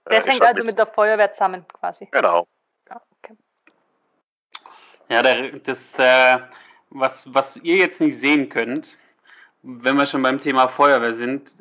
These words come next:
Speaker 3: hinterm Rainer, die Wand ist rot. Und
Speaker 2: <laughs>
Speaker 3: der Rainer liebt gefühlt alles, was rot ist. Wenn er, seine Liebe zur Feuerwehr und, ähm, ja, und das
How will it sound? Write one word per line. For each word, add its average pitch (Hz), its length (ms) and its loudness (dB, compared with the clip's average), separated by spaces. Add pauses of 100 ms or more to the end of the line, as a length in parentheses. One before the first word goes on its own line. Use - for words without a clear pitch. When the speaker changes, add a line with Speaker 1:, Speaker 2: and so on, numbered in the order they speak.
(200)
Speaker 3:
hinterm 160 380 0
Rainer, 131 640 0
die 123 160 -18
Wand 123 220 0
ist 113 160 -20
rot. 113 480 -12 (920)
Und 262 200 -2
Speaker 2:
<laughs> - 960 -4
Speaker 3:
der 135 160 2
Rainer 175 580 4
liebt 156 460 -16
gefühlt 160 500 -10
alles, 147 280 -6
was 135 200 -14
rot 123 440 -8
ist. 117 180 -12
Wenn 123 160 -6
er, 127 560 -18
seine 135 220 -2
Liebe 147 340 -4
zur 143 160 -4
Feuerwehr 147 880 0
und, 127 400 -8
ähm, 123 460 -6 (520)
ja, 135 260 4
und 135 200 -8
das 135 100 -10